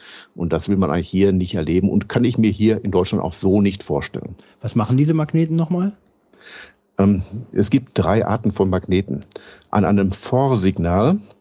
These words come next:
Speaker 1: das mir zum Beispiel ein haltzeigendes Signal signalisieren würde. In tausend Metern kommt ein haltzeigendes Signal. Das ist dann auf einer Frequenz von eintausend Hertz scharf geschaltet. Fährt die Lok darüber, die hat auch einen Magneten, dann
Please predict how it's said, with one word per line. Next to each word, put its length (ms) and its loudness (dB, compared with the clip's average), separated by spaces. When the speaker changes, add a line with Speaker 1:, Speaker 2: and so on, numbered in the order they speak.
Speaker 1:
das 340 -2
mir 140 2
zum 140 0
Beispiel 180 0
ein 100 -2
haltzeigendes 560 0
Signal 360 2
signalisieren 640 -2
würde. 260 -2
In 180 -6
tausend 320 2
Metern 320 0
kommt 200 -4
ein 120 -4
haltzeigendes 600 -2
Signal. 460 -2
Das 180 -2
ist 200 -4
dann 120 4
auf 160 -2
einer 160 4
Frequenz 420 0
von 140 -2
eintausend 520 0
Hertz 320 -2
scharf 360 -2
geschaltet. 640 -10
Fährt 300 0
die 60 2
Lok 200 0
darüber, 440 0
die 80 0
hat 120 0
auch 200 0
einen 260 2
Magneten, 600 -2
dann 400 2